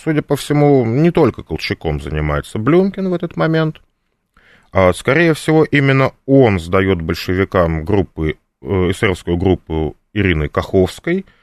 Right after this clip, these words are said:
э, той самой, которая готовила и осуществила, м, теракт, э, исполнив их горно. А, по крайней мере, сами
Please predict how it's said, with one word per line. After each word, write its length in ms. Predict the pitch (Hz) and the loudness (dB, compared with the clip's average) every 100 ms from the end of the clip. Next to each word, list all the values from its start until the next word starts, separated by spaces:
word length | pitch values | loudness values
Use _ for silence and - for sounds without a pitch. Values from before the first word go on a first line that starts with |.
| _ _ | _ _
э, 220 | 95 87 | 0 0
той 140 | 104 98 | 0 -2
самой, 380 | - 104 85 80 | 0 0 0 -2
которая 400 | 90 90 82 80 | -2 0 0 -2
готовила 560 | 95 104 90 82 78 | -2 0 0 0 -2
и 80 | 78 | -2
осуществила, 800 | 80 - 87 - 95 80 76 73 | -4 -6 -8 -6 -2 0 0 -4
м, 260 | 71 73 - _ | -6 -10 -12 _
теракт, 440 | 92 82 - - _ _ _ _ | 0 0 -2 -18 _ _ _ _
э, 200 | - 78 78 | -6 -6 -6
исполнив 560 | - - 80 73 - | -8 -4 -2 -4 -8
их 140 | 78 76 | -10 0
горно. 340 | 98 127 156 - _ _ _ _ _ _ - _ - - - | 0 0 -4 -8 _ _ _ _ _ _ -20 _ -20 -20 -6
А, 180 | 92 90 | -2 -2
по 180 | - 113 | 0 -2
крайней 340 | 113 107 107 | 0 0 2
мере, 320 | 165 220 208 170 | 2 4 2 0
сами 680 | - 208 208 196 190 175 | 0 0 2 2 0 -2